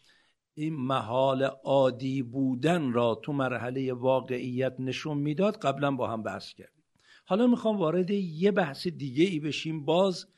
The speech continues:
قرآن داره ذهن رو آماده می‌کنه و اون چیه؟ ما یه فرمولی داریم در مباحث عقلی، می‌گن تشبیه برای تقریب ذهن، تشبیه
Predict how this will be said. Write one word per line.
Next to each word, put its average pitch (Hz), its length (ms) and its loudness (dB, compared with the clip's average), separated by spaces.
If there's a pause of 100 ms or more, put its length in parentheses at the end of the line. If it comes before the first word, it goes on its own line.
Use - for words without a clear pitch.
(260)
قرآن 143 360 0
داره 170 220 4
ذهن 143 400 0
رو 139 60 6
آماده 113 480 0
می‌کنه 95 400 -8
و 135 80 -4
اون 190 260 0
چیه؟ 139 380 -4 (640)
ما 214 140 2
یه 254 120 4
فرمولی 185 720 2
داریم 180 360 0
در 143 160 0
مباحث 120 640 -2
عقلی، 110 840 -4 (720)
می‌گن 185 400 0
تشبیه 175 800 -4 (760)
برای 151 480 0
تقریب 151 1200 -4
ذهن، 110 840 -4 (1000)
تشبیه 156 720 -4